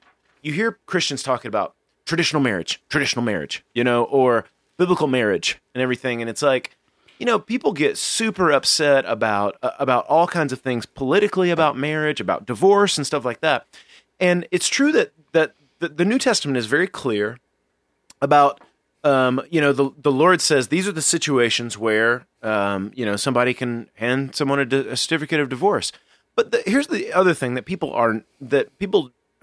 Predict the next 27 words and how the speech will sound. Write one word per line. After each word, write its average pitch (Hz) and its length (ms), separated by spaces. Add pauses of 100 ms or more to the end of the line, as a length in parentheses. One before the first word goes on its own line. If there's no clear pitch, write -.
(680)
don't 185 260
really 185 200
talk 175 240
about 170 200
a 170 60
lot, 170 400
and 135 140
that 147 180
is 139 160
that 131 140
the 131 100
New 156 140
Testament 175 480
is 123 120
also 117 420 (120)
extremely 170 1300
clear 78 540 (380)
about 117 260
h-, - 220 (100)
just 214 280
how 185 220
much 151 300
work 117 640 (380)
and 113 180
time 131 600 (300)
and 117 120
compassion 120 760